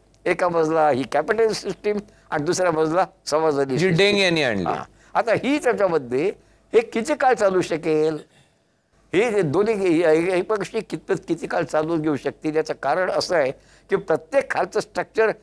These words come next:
Speaker 1: जर इकॉनॉमिक स्ट्रक्चर बदललं तर वरचं सुपरस्ट्रक्चर बदलतं, असं मार्क्सवालच सांगतो. किंवा उदाहरण भांड-, आता तुमचं, अ, जमीनदारशाही गेली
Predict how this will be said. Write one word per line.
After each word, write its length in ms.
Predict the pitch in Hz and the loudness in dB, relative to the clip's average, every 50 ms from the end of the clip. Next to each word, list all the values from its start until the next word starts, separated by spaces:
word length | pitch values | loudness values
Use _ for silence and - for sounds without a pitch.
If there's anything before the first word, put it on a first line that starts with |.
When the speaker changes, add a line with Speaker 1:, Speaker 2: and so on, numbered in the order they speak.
| _ _ - | _ _ -4
Speaker 1:
जर 60 | 156 190 | -2 0
इकॉनॉमिक 500 | 156 127 - - 226 247 254 262 262 226 | 0 0 0 0 0 0 2 0 0 -2
स्ट्रक्चर 400 | - - 208 196 - - 196 185 | -2 -2 -4 -4 -2 -2 -2 0
बदललं 500 | 170 165 160 160 160 151 147 156 180 233 - - - _ - | 2 2 2 2 2 0 2 0 -2 -2 -4 -8 -16 _ -4
तर 40 | 175 | -2
वरचं 260 | 175 175 180 - 208 | 0 0 0 -2 -4
सुपरस्ट्रक्चर 720 | 170 - 190 180 190 202 202 - - - - - - 202 202 | -6 -4 -6 -6 -4 -4 -6 -6 -6 -10 -10 -8 -4 -4 -2
बदलतं, 480 | 190 185 208 247 240 240 - - 135 - - _ _ _ _ _ _ _ _ _ _ _ _ _ _ _ _ _ - | -2 0 0 2 0 0 0 -2 -6 -6 -6 _ _ _ _ _ _ _ _ _ _ _ _ _ _ _ _ _ -4
असं 140 | 165 208 196 | -2 0 0
मार्क्सवालच 580 | 185 190 202 - - 214 240 254 262 247 - | 2 2 0 0 0 0 0 2 0 0 -2
सांगतो. 400 | - 170 156 131 - 120 113 - _ _ _ _ _ _ _ _ _ _ _ _ _ _ _ - | -2 -4 -4 -4 -4 -6 -6 -8 _ _ _ _ _ _ _ _ _ _ _ _ _ _ _ 0
किंवा 160 | 196 202 190 | 2 2 2
उदाहरण 260 | 175 185 208 202 190 | 4 4 2 2 2
भांड-, 280 | 165 - 170 175 185 185 | 0 -2 -2 0 2 4
आता 300 | 196 180 170 180 185 175 | 4 4 4 2 0 0
तुमचं, 520 | - - 185 170 165 - 170 165 156 139 123 - - _ _ | 0 0 -2 -2 0 2 2 4 4 4 2 -2 -10 _ _
अ, 100 | 131 131 | -2 -2
जमीनदारशाही 800 | 127 120 110 98 175 226 262 240 226 247 220 - - 190 170 160 | -2 -2 0 0 0 2 2 2 2 2 2 2 0 0 2 2
गेली 260 | 185 170 165 143 110 | 2 2 0 -2 -2